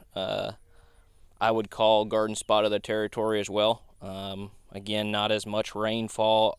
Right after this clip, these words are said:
obviously in some pockets maybe so, but, um, you know, as you look across our three county territory, you know, Madison County, eastern Montgomery County, and then I would probably say western, or not western, maybe western, southern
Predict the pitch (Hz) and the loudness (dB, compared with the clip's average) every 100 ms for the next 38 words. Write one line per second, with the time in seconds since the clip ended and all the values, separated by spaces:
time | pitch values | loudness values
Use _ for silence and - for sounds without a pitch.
0 | - 117 110 - 110 107 - 107 - 104 | 2 2 2 -2 -2 -2 -2 -4 -2 0
1 | 101 107 - 104 104 101 - 104 107 107 | 0 -4 -6 -4 -4 -4 -2 0 0 0
2 | 98 - - - - - - - 95 98 | -4 -8 -14 -20 -20 -8 -6 -6 -6 -6
3 | 92 73 - - - 101 101 104 101 117 | -8 -14 -18 -20 -12 -6 -2 -2 0 0
4 | 113 107 101 - 104 - 104 - 110 101 | 2 0 -2 0 0 2 -2 -4 -8 -4
5 | 107 101 - 104 104 - 101 98 98 - | -4 -4 -4 -4 -4 -6 -4 -4 -6 -8
6 | - - - - 101 95 101 110 107 101 | -20 -20 -20 -12 -8 -6 -2 -2 -2 -6
7 | 92 107 104 101 101 - 98 98 95 101 | -4 -4 -2 -4 -6 -8 -8 -6 -6 -4
8 | 104 101 - 98 101 98 98 95 98 98 | -4 -6 -6 -6 -4 -4 -6 -6 -6 -6
9 | 101 - - - - - 113 110 - 107 | -8 -14 -20 -20 -20 -4 -2 -2 0 0
10 | 107 101 - 107 104 104 101 - - - | 0 -2 0 2 2 0 -4 -10 -20 -2
11 | 113 110 - 110 104 - - 113 110 104 | 2 2 0 -4 -6 -10 -8 -2 0 0
12 | 101 - 107 104 - 104 107 - - 139 | -2 0 0 0 -2 -6 -8 -12 0 4
13 | 143 120 123 127 - 127 117 110 - 123 | 4 6 8 8 8 0 0 0 2 6
14 | 117 120 113 | 6 6 0